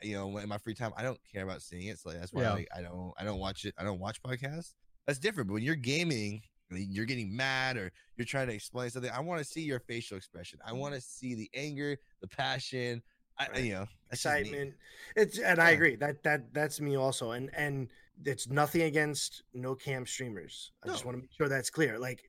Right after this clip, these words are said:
Speaker 3: t-, in my opinion, they have to work, they have to work a little bit harder
Speaker 1: They
Speaker 3: because
Speaker 1: have to work
Speaker 3: you
Speaker 1: a lot
Speaker 3: don't,
Speaker 1: harder.
Speaker 3: yeah, you don't have that extra comment, uh, c-, content of the facial expressions or things going on around, uh, you know, around them. Um,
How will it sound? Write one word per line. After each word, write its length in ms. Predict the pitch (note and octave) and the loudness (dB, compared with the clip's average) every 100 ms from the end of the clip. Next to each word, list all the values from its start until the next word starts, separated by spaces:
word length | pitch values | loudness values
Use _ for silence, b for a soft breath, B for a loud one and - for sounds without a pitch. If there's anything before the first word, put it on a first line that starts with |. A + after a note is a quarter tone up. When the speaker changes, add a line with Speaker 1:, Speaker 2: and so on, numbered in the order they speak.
| - | -14
Speaker 3:
t-, 80 | - | -4
in 100 | D3 | 2
my 220 | C#3+ D#3+ | 8 10
opinion, 580 | F#3+ - G3 A3 B3+ C#4+ - B B | 10 8 6 6 4 0 -4 B B
they 160 | A#2 G3+ | 4 6
have 240 | C4+ B3+ | 6 6
to 80 | B3+ | 6
work, 320 | A#3 A3 - _ _ _ _ _ - - _ - | 8 8 6 _ _ _ _ _ -20 -20 _ 4
they 100 | G3+ | 8
have 140 | B3+ | 8
to 60 | A#3 | 8
work 140 | A#3 | 10
a 40 | |
little 120 | A3 G3+ | 10 10
bit 100 | F#3 | 10
harder 240 | C#4 A#3+ | 10 10
Speaker 1:
They 60 | B2+ | 8
Speaker 3:
because 240 | B2 - | 6 4
Speaker 1:
have 80 | D#3 | 2
to 60 | D3 | 2
work 100 | C#3+ | 4
Speaker 3:
you 40 | |
Speaker 1:
a 40 | A#2+ | 6
lot 60 | - | 6
Speaker 3:
don't, 100 | F#3 | 6
Speaker 1:
harder. 300 | G2 F2+ F2+ B B | 2 -6 -12 B B
Speaker 3:
yeah, 140 | C#4 B3 | 4 4
you 200 | D3+ D#3 | 4 8
don't 240 | G3 A3 | 10 10
have 440 | F3 A3 C#4+ C4+ | 6 4 6 6
that 320 | E3+ D3+ C3+ - - | 6 6 4 -2 -6
extra 380 | D3 - D3 C3 | -4 -2 -2 -2
comment, 480 | - D3 C#3 C3+ - D3 D3+ | 0 0 0 -2 -8 -4 -2
uh, 160 | C3+ B2+ | -2 -4
c-, 80 | E3+ - | -8 -8
content 380 | - C#3+ B2+ C#3 | -4 -4 -2 -2
of 120 | A#2+ | -4
the 100 | A2+ | -6
facial 380 | - C3+ B2 C#3 | -6 -6 -4 -4
expressions 720 | A#2+ - B2 A#2 B2 A#2 A2+ | -6 -6 -6 -6 -8 -8 -8
or 80 | A2 | -10
things 280 | G2 B2 A2+ | -10 -10 -8
going 220 | B2 A#2+ | -10 -10
on 140 | A#2+ A#2 | -10 -8
around, 460 | A#2+ A#2+ A#2+ A2+ B B B B | -8 -8 -8 -10 B B B B
uh, 60 | |
you 80 | B2 | -6
know, 80 | A#2+ | -4
around 340 | A2+ B2+ B2 B2 | -2 0 0 -2
them. 200 | A#2+ A#2 B B - | -6 -8 B B 0
Um, 400 | C3 B2+ B2 | 2 2 0